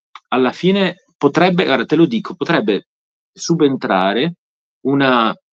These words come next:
una falsa soluzione. Cioè, tu leggi Il Signore degli Anelli e dici, "Però, wow, eh, facevano bene gli hippie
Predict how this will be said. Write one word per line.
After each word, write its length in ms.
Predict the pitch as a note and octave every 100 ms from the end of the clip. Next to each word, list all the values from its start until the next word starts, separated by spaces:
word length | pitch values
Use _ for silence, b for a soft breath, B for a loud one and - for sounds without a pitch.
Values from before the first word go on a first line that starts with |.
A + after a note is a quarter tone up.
| _ _ _ _ _ - - -
una 200 | E3+ F#3+
falsa 360 | - B2+ B2 C3
soluzione. 840 | - G#2+ E2+ - C#2 C2 C#2 D2+
Cioè, 260 | - E2+ _
tu 180 | - A#2
leggi 240 | F#2 E2
Il 60 | G2
Signore 280 | - A#2 G#2+
degli 200 | G2+ C3
Anelli 460 | A2+ F2 F2+ G2+
e 160 | - G2+
dici, 440 | E2 D2 - D2 - _ _
"Però, 240 | G3+ G2+
wow, 480 | D2 F#2+ G2 F2+ D#2 D#2
eh, 160 | F2 - _
facevano 500 | - - D#3 D#3+ A#2
bene 340 | C3 D3+ B2
gli 180 | G#2+ G#2
hippie 380 | A#2+ - A2